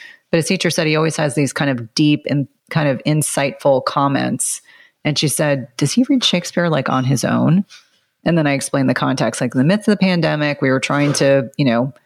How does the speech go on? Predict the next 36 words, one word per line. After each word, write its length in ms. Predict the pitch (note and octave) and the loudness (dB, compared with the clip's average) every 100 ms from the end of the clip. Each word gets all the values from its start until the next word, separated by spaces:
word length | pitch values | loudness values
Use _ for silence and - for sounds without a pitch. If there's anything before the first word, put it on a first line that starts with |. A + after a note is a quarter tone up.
| _ _ _ _ | _ _ _ _
get 120 | - F3+ | -2 0
him 100 | F3+ | 2
interacting 540 | E3+ D#3 D3 - D3 | 0 0 -2 -2 0
with 100 | C#3 | 0
some 140 | - | 2
of 80 | C#3+ | 2
his 160 | C3 - | 2 -2
peers 420 | - C#3+ C3+ C3 | -2 2 2 0
virtually. 720 | C#3 C3 - C#3 C3+ C3 B2+ | 0 0 0 2 2 4 2
And 320 | A#2+ A#2+ B2 - | 2 2 0 0
this 220 | C3 - | -2 -2
one 200 | C3+ C3 | 0 0
teacher 360 | B2+ C3 - B2+ | 0 -2 -2 0
really 280 | C3 A#2+ | 2 0
took, 420 | B2 C#3 B2+ - - _ - | 0 -2 -4 -8 -14 _ -2
you 80 | C#3+ | 0
know, 60 | |
took 200 | A#2 D3+ | 0 0
advantage 460 | D3 C3 C3+ C3+ C3 | 0 0 2 0 0
of 160 | C3 | 0
the 80 | A#2 | -2
fact 340 | - B2+ C3 - | -2 -4 -4 -2
that 280 | C3+ C#3 - | 0 0 -4
he 140 | D3 C#3+ | -4 -2
could 360 | C#3+ B2+ A#2+ | 0 0 -2
get 160 | - - | -4 -2
them 160 | C3+ C#3 | 0 0
to 60 | |
be 120 | C3 | 2
<laughs> 40 | E3 | 2
interested 400 | - - - E3+ | 0 -2 -2 0
in 60 | |
Shakespeare. 760 | F3 F3 G#3 - D3 C3 B2+ C#3 - - - - | 0 0 -2 -4 -2 0 0 -4 -12 -16 -18 -6
And 220 | D3 D3 | -2 -2
so, 580 | - D3+ C#3 C#3+ C#3+ D3 - | -2 -2 0 2 2 0 -2
yeah. 300 | - D3 C3+ | -2 -2 -2